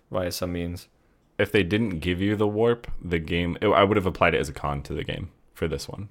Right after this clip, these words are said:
Speaker 2: if the areas were
Speaker 1: Yeah.
Speaker 2: intact, 'cause they're so far apart. Like,
Speaker 1: It's much bigger
Speaker 2: usually,
Speaker 1: in general.
Speaker 2: if you look at a, a, um, a map of Dark Souls one, you can almost fit the entire thing inside, like, an egg-shaped sphere,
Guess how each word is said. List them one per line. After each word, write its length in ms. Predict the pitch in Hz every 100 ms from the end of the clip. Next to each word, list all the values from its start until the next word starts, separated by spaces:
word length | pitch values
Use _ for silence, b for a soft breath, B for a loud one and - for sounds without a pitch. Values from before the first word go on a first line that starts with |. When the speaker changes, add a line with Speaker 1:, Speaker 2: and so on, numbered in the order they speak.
| -
Speaker 2:
if 120 | -
the 100 | 92
areas 200 | 87 82
were 60 | 98
Speaker 1:
Yeah. 100 | 90
Speaker 2:
intact, 360 | 69 - - -
'cause 200 | 110 95
they're 160 | 107 98
so 460 | - - 117 110
far 220 | 95 87
apart. 420 | 73 - 73 65 - B B B B B B
Like, 380 | 87 76 71 - -
Speaker 1:
It's 220 | 143 139
much 300 | 101 92 90
bigger 380 | 82 80 82 82 - _
Speaker 2:
usually, 420 | 101 113 123 120
Speaker 1:
in 60 | 92
general. 280 | 85 87 92 -
Speaker 2:
if 140 | 110
you 80 | 113
look 180 | 120 -
at 60 | -
a, 300 | 101 98 -
a, 220 | 87 82
um, 340 | 78 73 76 80 _ _ -
a 40 |
map 360 | 82 76 85 95
of 100 | 82
Dark 180 | 80 80
Souls 240 | - 87
one, 340 | 78 76 95 113 b b b
you 120 | 104
can 120 | 104
almost 340 | 101 101 104 -
fit 140 | 98
the 100 | 98
entire 360 | 90 85 87 85
thing 280 | 90 85 85
inside, 480 | 80 - 82 80 82
like, 160 | 76
an 120 | 82 -
egg-shaped 560 | 82 82 82 - 82 -
sphere, 460 | - - - 78